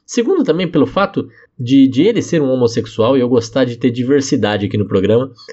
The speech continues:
é, e o fato de que a letra foi escrita por um hétero mostra, e é uma coisa que eu acho bem valiosa, que poesia, que arte em geral, são universais, elas expressam sentimentos e, e isso cabe bem em tantos, tantos contextos. Então,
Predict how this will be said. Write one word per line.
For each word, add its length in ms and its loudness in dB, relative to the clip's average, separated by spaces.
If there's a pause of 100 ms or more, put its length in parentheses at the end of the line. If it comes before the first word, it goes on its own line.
(160)
é, 520 2
e 80 2
o 40 0
fato 320 -2
de 100 -8
que 80 -2
a 60 2
letra 320 2
foi 120 0
escrita 320 -2
por 140 -2
um 100 0
hétero 320 0
mostra, 540 0 (100)
e 60 -2
é 40 0
uma 80 -2
coisa 200 0
que 60 0
eu 80 4
acho 180 -4
bem 240 -2
valiosa, 500 0 (300)
que 180 -2
poesia, 640 0
que 200 -4
arte 360 -2
em 60 -8
geral, 420 -2 (240)
são 300 -2
universais, 720 0
elas 180 -4
expressam 540 -2
sentimentos 720 -2
e, 40 -4
e 420 -2
isso 360 -2 (340)
cabe 300 -2
bem 420 -2
em 80 -6
tantos, 460 -4
tantos 300 -2
contextos. 560 -2
Então, 280 0